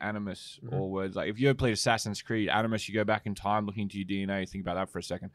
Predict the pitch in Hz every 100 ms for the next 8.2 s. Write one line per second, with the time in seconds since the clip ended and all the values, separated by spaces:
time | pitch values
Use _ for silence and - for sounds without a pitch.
0 | - 147 131 - _ - 104 98 98 95
1 | 95 95 - _ _ _ _ _ _ _
2 | _ _ _ - 107 139 - _ - 113
3 | 113 - - 143 160 147 123 113 104 107
4 | 110 98 95 104 101 - _ _ _ _
5 | 113 117 113 123 127 - 135 117 107 -
6 | 120 113 110 107 110 - 107 104 101 98
7 | 104 - 107 95 - - 135 135 107 -
8 | - -